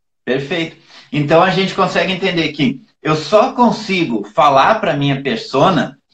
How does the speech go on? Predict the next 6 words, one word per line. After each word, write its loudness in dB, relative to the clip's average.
se -6
eu 4
tiver 0
uma 0
comunicação 0
humanizada. 0